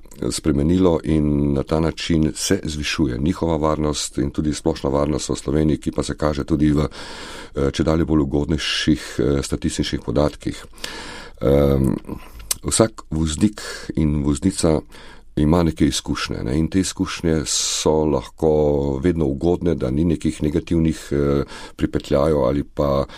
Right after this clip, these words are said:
eh, sploh udeležbe v prometni nesreči, vendar je potem, eh, neka situacija, v kateri se potem tudi znajde in, eh,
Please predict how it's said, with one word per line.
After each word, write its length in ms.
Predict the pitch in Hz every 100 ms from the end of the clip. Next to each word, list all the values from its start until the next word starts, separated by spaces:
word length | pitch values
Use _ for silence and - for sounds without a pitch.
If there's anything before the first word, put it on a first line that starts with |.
| - -
eh, 160 | - 62
sploh 240 | - -
udeležbe 400 | 73 71 80 73
v 100 | 71
prometni 400 | 71 65 76 80
nesreči, 440 | 67 - 82 82 - - - -
vendar 280 | 85 90 87
je 80 | 82
potem, 680 | 80 - 87 87 85 80 78
eh, 40 | - - - - 73 73 71 71 - -
neka 340 | 50 64 71 82
situacija, 680 | - 76 73 80 - 92 87 80 - -
v 80 | 67
kateri 320 | - 92 87
se 140 | -
potem 280 | 76 69 82
tudi 200 | 87 78
znajde 580 | 69 71 71 82 92 80
in, 420 | 80 80 80
eh, 60 | 78